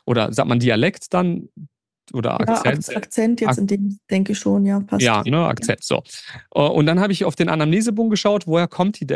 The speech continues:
Speaker 1: die Dame denn? Ja, und dann lese ich Gümlingen. Und Gümlingen ist ja die Stadt oder Kleinstadt ist es, glaub ich, ne, in der Nähe von Bern, wo die Kathi ja herkommt und ihr Studio hat. Und dann dachte ich mir so, es kann, also was für ein
Speaker 2: <laughs>
Speaker 1: Zufall. Und dann habe ich sie nach ihrer Behandlung angesprochen, meinte, „Hey,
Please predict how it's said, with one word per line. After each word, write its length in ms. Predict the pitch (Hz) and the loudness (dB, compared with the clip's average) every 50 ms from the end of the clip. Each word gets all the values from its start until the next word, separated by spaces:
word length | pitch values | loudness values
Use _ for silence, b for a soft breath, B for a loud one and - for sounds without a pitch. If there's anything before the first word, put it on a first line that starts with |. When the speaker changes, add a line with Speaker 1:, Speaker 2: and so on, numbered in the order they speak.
| - - | -4 -2
Speaker 1:
die 140 | 120 131 135 | 0 0 2
Dame 320 | 123 120 110 110 113 110 - | 2 2 2 2 2 0 0
denn? 200 | - 120 117 127 | 0 0 0 2
Ja, 100 | 139 160 | 2 2
und 120 | 175 170 | 2 2
dann 140 | 165 151 139 | 2 2 2
lese 340 | 131 156 196 208 - 165 - | 0 0 0 0 0 -2 -2
ich 300 | - 190 214 185 - B B B B B B - | -2 -2 -2 -2 -4 B B B B B B -4
Gümlingen. 760 | 143 135 131 170 190 196 180 151 135 123 117 113 107 107 123 | -2 2 2 4 4 4 4 4 4 2 2 2 0 0 0
Und 180 | 123 131 123 | 0 0 2
Gümlingen 600 | 117 165 196 214 214 196 165 147 156 180 208 226 b b b b b b | 2 2 4 4 2 2 2 2 2 2 0 -2 b b b b b b
ist 200 | - - 147 - | -2 -2 0 2
ja 100 | - 151 | 2 0
die 300 | 143 131 143 143 139 127 | 2 2 0 0 0 0
Stadt 420 | - - - - 160 175 214 214 160 | -2 -6 -2 0 2 2 2 2 0
oder 140 | 139 127 117 | -2 -2 -2
Kleinstadt 580 | - 156 135 160 202 - - - 214 196 - | 0 -2 0 0 -2 -4 -2 -2 -2 0 0
ist 120 | 190 - - | -6 -10 -10
es, 60 | - | -8
glaub 200 | - 180 180 180 180 | -2 -2 0 0 -2
ich, 120 | - - | -2 0
ne, 180 | 170 185 208 208 b b | 0 0 0 -2 b b
in 140 | - 156 151 | 0 2 4
der 80 | 143 139 | 4 4
Nähe 200 | 143 156 170 170 | 4 4 2 2
von 320 | 175 - - 135 127 127 117 | 0 0 -2 -2 -2 0 0
Bern, 460 | 131 127 127 135 160 185 202 226 262 b b b b b - - - | 2 2 4 4 2 2 2 0 -2 b b b b b -20 -12 -6
wo 180 | 143 139 156 | 0 2 2
die 120 | 156 185 175 | 2 2 -2
Kathi 400 | - - 214 240 254 - - 196 | 0 0 0 0 0 0 0 0
ja 100 | 160 139 | 2 2
herkommt 460 | 165 135 139 135 - 170 160 151 147 | 2 2 0 2 0 -2 -2 0 -2
und 120 | 147 147 | -4 -2
ihr 80 | 147 151 | -2 -4
Studio 440 | - - - 226 233 190 165 131 110 | -6 -2 0 0 2 2 2 2 2
hat. 240 | 95 95 - - B B B B B B B B B | 0 -2 -4 -10 B B B B B B B B B
Und 80 | - 139 | 2 2
dann 100 | 139 135 | 4 4
dachte 160 | 151 143 - - | 4 2 0 -4
ich 100 | - 147 | -2 0
mir 100 | 135 123 | 0 0
so, 100 | 120 123 | 0 -2
es 160 | 110 - - | -4 -4 -6
kann, 220 | - 139 - - - | -6 -6 -6 -4 -4
also 360 | - 107 104 110 98 101 104 113 - | -2 -2 0 0 -2 -2 -4 -4 -2
was 180 | - 120 - | -2 -2 -2
für 100 | - 156 | 0 -2
ein 60 | 123 120 | 0 -2
Speaker 2:
<laughs> 0 | |
Speaker 1:
Zufall. 540 | - - 190 - - - 110 117 160 190 B B B B B B B - | -2 -4 -6 -4 2 2 4 4 4 0 B B B B B B B 2
Und 120 | 143 143 | 4 4
dann 180 | 147 147 147 151 | 4 4 4 2
habe 180 | 214 233 233 | 2 2 0
ich 100 | 220 - | -2 -2
sie 340 | - - 185 180 180 214 233 | -2 -2 0 0 2 0 0
nach 280 | 180 165 185 196 185 - | 0 0 0 0 0 0
ihrer 200 | 190 165 170 156 | 0 2 2 2
Behandlung 360 | 156 156 165 180 170 160 165 | 2 2 2 2 0 0 0
angesprochen, 560 | 180 196 208 190 170 - - - 170 151 147 | 0 0 2 0 0 -2 -2 -2 -2 0 0
meinte, 300 | 151 151 147 147 - 156 | 0 -2 -2 -2 -4 -2
„Hey, 280 | 143 175 202 254 240 | 0 0 0 -2 -2